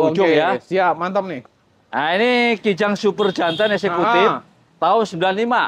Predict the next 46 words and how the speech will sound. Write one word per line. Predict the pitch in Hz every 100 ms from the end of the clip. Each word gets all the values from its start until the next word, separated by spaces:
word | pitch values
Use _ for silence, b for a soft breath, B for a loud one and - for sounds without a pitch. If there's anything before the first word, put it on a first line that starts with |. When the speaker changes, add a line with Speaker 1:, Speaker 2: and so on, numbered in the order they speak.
| -
Speaker 2:
Tahun | 170 214
sembilan | 240 226 220
lima, | 226 240 226
Pak | 226
Haji. | 214 135 -
Speaker 1:
Catnya | - 190 208
buluk. | 180 170 190 269 254
Speaker 2:
Ah. | 160 165 196 269 -
Speaker 1:
Nah. | - - - - - - - _
Speaker 2:
Oke, | 170 190 185
buluk | 208 208 247
ya | 175 190
Speaker 1:
A |
C | 233
double | 202 190 185
Speaker 2:
depannya. | 220 233
Speaker 1:
power | 202 190
steering, | 190 196 202
power | 185 185
window. | 180 185 117 - _ _ _ _
Speaker 2:
Dingin, | - 262 269
A | 190
C? | 226 240 156 - _ _ _ _
Speaker 1:
Dingin, | - 254 240
pokoknya | - 240 254
terima | 247
dingin. | 226 226 151 104 _ _ _
Cat | 220
Speaker 2:
Oke, | 175
Speaker 1:
buluk. | 208 190 - - _
Speaker 2:
cek | 190
Speaker 1:
Kalau | 185
Speaker 2:
buluk. | 214 240
Speaker 1:
keadaan | 208 196
gini, | 170 165 190 269 320 - _ _ _ _ _
saya | 165
buka | 165 180
harga | 170 175
murah | 185 175 180 175
aja | 190
dah. | 202
Speaker 2:
Hmm, | 214 262
berapa, | 208 202 240
Pak | 262
Haji? | 254 277 156 - _ _
Speaker 1:
Ya, | 117